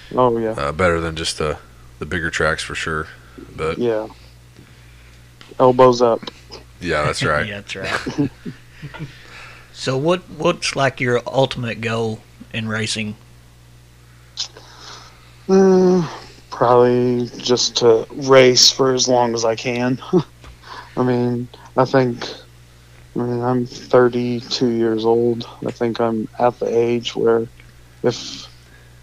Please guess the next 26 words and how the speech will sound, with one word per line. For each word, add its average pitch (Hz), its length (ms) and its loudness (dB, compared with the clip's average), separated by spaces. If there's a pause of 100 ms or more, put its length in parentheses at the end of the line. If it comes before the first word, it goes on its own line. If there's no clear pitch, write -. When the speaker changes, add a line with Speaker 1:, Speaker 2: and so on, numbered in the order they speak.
(380)
Speaker 1:
I 135 140 6
haven't 127 380 4
done 127 240 6
it 123 160 0
yet, 123 480 6
then 113 340 -2
I 123 160 0
don't 117 200 0
know 113 180 0
if 110 100 -8
it's 110 160 -2
really 117 260 2
gonna 113 220 -4
happen. 113 540 -4 (340)
I - 40 -10
mean, 110 460 -6 (300)
you 120 140 -2
got 120 240 2
all 120 180 4
these 113 240 -6
young 120 220 -2
kids 120 420 -2
coming 117 380 -2
into 113 180 -4
the 107 140 -6
sport 120 580 0